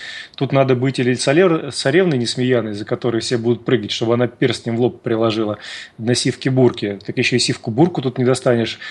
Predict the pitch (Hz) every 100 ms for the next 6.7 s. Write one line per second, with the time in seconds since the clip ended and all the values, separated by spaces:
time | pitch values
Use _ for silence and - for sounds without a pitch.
0 | - - 117 117 117 117 120 175 214 170
1 | 127 131 170 - 143 131 120 113 120 -
2 | - - - 120 120 131 160 - 135 131
3 | 113 117 127 143 156 139 113 120 117 110
4 | 107 101 95 - 120 - 120 160 147 -
5 | 117 104 104 101 101 95 - 113 - 113
6 | 135 131 117 139 196 185